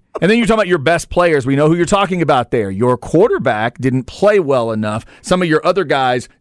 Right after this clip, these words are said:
didn't play well enough. Your play callers weren't good enough. And I'm not putting it all on Dak Prescott 'cause I think that is missing the point too.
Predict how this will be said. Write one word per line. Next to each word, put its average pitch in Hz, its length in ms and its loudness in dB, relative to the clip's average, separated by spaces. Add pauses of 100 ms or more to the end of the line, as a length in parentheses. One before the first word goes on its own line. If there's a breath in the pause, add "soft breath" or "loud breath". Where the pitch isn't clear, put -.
didn't 139 380 -2
play 214 260 2
well 131 280 0
enough. 98 300 -6
Your 139 160 2
play 196 260 0
callers 143 540 -2 (120)
weren't 143 520 0
good 180 380 4
enough. 123 540 -4 (340 soft breath)
And 147 280 0
I'm 220 240 0
not 185 180 -4
putting 160 220 -2
it 143 60 0
all 156 220 2
on 135 140 -2
Dak 127 240 -2
Prescott 113 480 -4
'cause 117 100 -8
I - 80 2
think 139 160 -2 (100)
that 147 260 0
is 123 120 -6
missing 135 340 -2
the 113 60 -4
point 113 320 -6
too. 104 300 -4